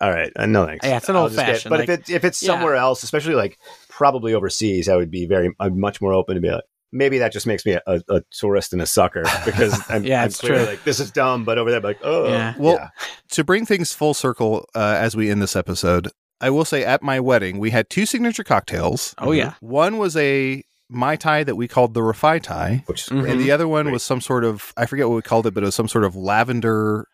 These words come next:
Speaker 3: Tom
Speaker 2: It was a
Speaker 3: Collins.
Speaker 2: lavender Collins, yes.
Speaker 3: Yeah. And I thought both were very good. But the funniest thing, one of the funniest things that happened at the wedding was w-,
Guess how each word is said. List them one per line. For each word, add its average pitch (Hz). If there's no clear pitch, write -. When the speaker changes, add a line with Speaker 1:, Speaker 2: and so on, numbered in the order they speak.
Speaker 3:
Tom 107
Speaker 2:
It -
was 120
a -
Speaker 3:
Collins. 127
Speaker 2:
lavender 156
Collins, 127
yes. 110
Speaker 3:
Yeah. 101
And 127
I 151
thought 214
both 175
were 151
very 127
good. 101
But 135
the 143
funniest 175
thing, 156
one 156
of 180
the 170
funniest 151
things 143
that 120
happened 123
at 104
the 110
wedding 107
was 104
w-, 117